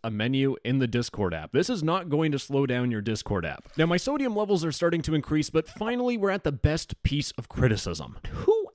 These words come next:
asked for this? Now, I could go on and on about this, but thankfully for me, this actually devolved into a complete Reddit argument of people freaking out, and of course, they had to pull out the big boy gamer words like feverishly. No one says that in real life, unless you're trying to be an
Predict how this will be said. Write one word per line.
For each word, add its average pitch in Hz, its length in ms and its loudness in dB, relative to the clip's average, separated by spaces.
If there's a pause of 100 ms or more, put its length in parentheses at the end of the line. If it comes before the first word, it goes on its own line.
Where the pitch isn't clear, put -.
asked 180 460 0
for 110 200 2
this? - 480 -6 (120)
Now, 131 160 2
I 196 100 2
could 165 220 -2
go 131 160 2
on 131 280 0
and 117 120 -2
on 113 200 2
about 95 300 0
this, 107 200 0
but 120 220 -2
thankfully 202 440 0
for 160 160 -4
me, 147 240 2
this 170 220 0
actually 165 360 0
devolved 139 500 0
into 131 280 2
a 117 60 2
complete 180 760 0
Reddit 139 500 2
argument 117 520 0
of 110 160 0
people 120 320 2
freaking 123 460 0
out, 202 220 0
and 151 220 2
of 143 160 -8
course, 156 300 2
they 139 100 -4
had 135 120 0
to 127 80 2
pull 131 200 2
out 120 140 0
the 110 80 -6
big 113 280 2
boy 113 200 2
gamer 113 340 0
words 87 320 -2
like 92 200 0
feverishly. 95 1000 0 (100)
No 107 200 0
one 180 200 2
says 135 300 0
that 117 160 2
in 107 180 -2
real 98 240 2
life, 82 300 -2
unless - 260 0
you're 95 80 -2
trying 123 260 2
to 92 80 -2
be 98 180 -2
an 82 100 -8